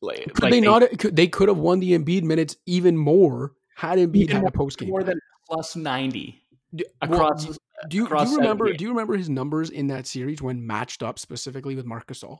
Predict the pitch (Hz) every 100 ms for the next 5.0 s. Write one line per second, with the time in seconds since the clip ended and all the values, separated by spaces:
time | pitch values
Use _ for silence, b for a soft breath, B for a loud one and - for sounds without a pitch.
0 | _ 143 135 139 123 147 135 131 - 143
1 | 143 139 139 123 123 139 127 127 131 135
2 | - - _ _ 160 190 214 208 208 -
3 | 180 185 156 165 160 180 175 170 151 160
4 | - 160 151 160 151 147 160 151 151 143